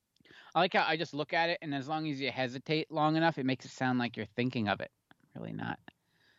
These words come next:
Um, but yeah, 'cause that's how <laughs> he used to make phone calls. Well, th-, people, uh, we laugh at that, but people are gonna like, "Wait, you had to enter," hang on, let me count.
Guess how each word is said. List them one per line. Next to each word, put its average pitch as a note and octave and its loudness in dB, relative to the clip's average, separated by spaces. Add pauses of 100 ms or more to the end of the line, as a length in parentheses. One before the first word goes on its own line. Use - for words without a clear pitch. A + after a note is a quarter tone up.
(2250)
Um, C3+ 8 (600)
but F3 6
yeah, F#3+ 4
'cause D#3 -2
that's E3 0
how E3 -4
<laughs> - -20
he F3+ 0
used - -4
to - -6
make E3+ 2
phone B2+ -2
calls. G2+ -4 (760)
Well, - 8
th-, A#3 -2
people, C#4 4
uh, G#3+ 4
we G#3 2
laugh A3 4
at C#3 -6
that, C#3+ 2
but D#3 -2
people F3+ -4
are E3+ 0
gonna D#3+ 0
like, C#3 -4 (500)
"Wait, D#3 0
you D#3+ -8
had E3 2
to D#3 -4
enter," C#3+ -2
hang B2+ -4
on, A#2 -4
let G#2 -8
me A2+ -8
count. - -6